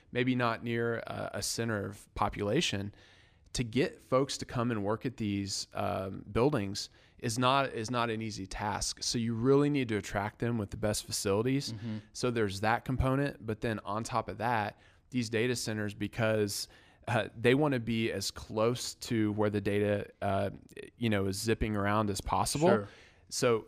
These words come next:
Speaker 1: they, they're really not just out in these remote locations anymore. They're dragging themselves closer and closer to city centers. And so with more eyes on them and more people understanding what data centers are, there are more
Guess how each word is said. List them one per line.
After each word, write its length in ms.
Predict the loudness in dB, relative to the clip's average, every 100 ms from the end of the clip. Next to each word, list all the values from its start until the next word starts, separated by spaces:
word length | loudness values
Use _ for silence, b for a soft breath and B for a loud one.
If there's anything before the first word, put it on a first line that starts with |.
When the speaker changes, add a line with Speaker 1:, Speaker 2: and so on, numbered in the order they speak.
| -6
Speaker 1:
they, 280 | 2 4 4
they're 240 | 4 4
really 440 | 4 6 6 6 2
not 280 | 0 0
just 260 | -2 -6 -6
out 200 | -2 -2
in 100 | 0
these 180 | -2 -4
remote 340 | -2 -2 -2
locations 600 | -2 -2 0 0 0 -2 -2
anymore. 580 | -2 -2 0 0 -2 -6
They're 280 | -4 -2 -2
dragging 580 | -2 2 4 4 2 0
themselves 420 | -2 -4 -6 -8
closer 420 | -2 0 2 -2
and 80 | -4
closer 360 | 0 0 0 -2
to 80 | 0
city 280 | 0 2 0
centers. 520 | 0 0 0 0 -6 B B B B
And 160 | -4 0
so 100 | 0
with 160 | 0
more 220 | 0 0 0
eyes 400 | -4 0 2 2
on 160 | 2 2
them 340 | 4 2 2 -2
and 140 | -2
more 180 | 0 0
people 640 | 0 -2 2 2 2 -2 b b b
understanding 540 | -8 -8 -8 -8 -6
what 160 | -6 -6
data 240 | -2 0
centers 340 | 0 -2 -2 -2
are, 420 | 0 4 4 4 b b b b -4
there 200 | 2 4
are 160 | 4 2
more 260 | 2 2